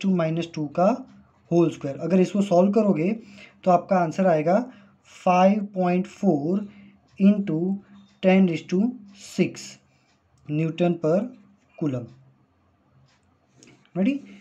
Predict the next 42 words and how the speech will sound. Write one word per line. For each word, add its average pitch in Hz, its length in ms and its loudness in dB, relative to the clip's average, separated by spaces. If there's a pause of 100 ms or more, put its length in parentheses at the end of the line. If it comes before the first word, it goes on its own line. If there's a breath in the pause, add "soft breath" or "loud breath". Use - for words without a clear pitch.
(340 loud breath)
ये 175 100 2
हो 156 140 -2
जाएगा 151 240 0
आपका 143 200 -2
आंसर। 156 480 -6
यहाँ 156 220 -2
पे 165 120 -6
कुछ, 165 200 -6
अ, 185 60 -10 (560)
टू 185 200 2
हो 175 80 -2
गया, 190 260 2 (400)
के 180 120 0
हो 175 180 0
गया, 214 300 0 (380 loud breath)
अच्छा 156 180 -4
थ्री 175 220 -4
लिखना 170 280 -2
बाकी 156 280 -2
रह 147 120 -4
गया 139 140 -4
है 233 60 2
ना, - 220 -2 (480 loud breath)
यहाँ 151 260 -6
पे 170 300 -6
into 156 380 -6 (160)
थ्री 151 180 -8
भी 127 140 -10
आ 117 80 -12
जाएगा। 117 220 -14
ठीक 190 180 -8
है, 262 60 0
ये 185 140 0
थ्री 165 200 -8
हमने 160 320 -4 (220)
नहीं 143 180 -4
लिखा 131 240 -12
था। 127 240 -16 (840 loud breath)
ठीक 233 100 -2
है, - 240 -4 (420 soft breath)
चलो 131 320 -8 (480)
<clears throat> 165 360 -4